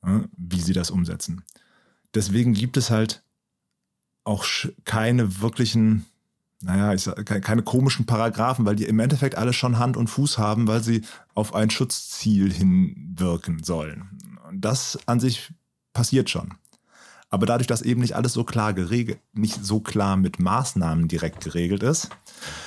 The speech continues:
gibt's halt viel Interpretationsspielraum einiger Kollegen und Kolleginnen im Bereich des Arbeitsschutzes, was man denn dort hineininterpretieren könnte oder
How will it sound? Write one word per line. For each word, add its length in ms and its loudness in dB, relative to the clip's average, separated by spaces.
gibt's 240 -4
halt 140 2
viel 240 -2
Interpretationsspielraum 1400 2
einiger 420 2
Kollegen 380 2
und 100 4
Kolleginnen 680 4
im 160 4
Bereich 320 0
des 120 -6
Arbeitsschutzes, 680 -2
was 180 -2
man 200 2
denn 320 2
dort 480 -2
hineininterpretieren 1080 2
könnte 520 0
oder 320 -2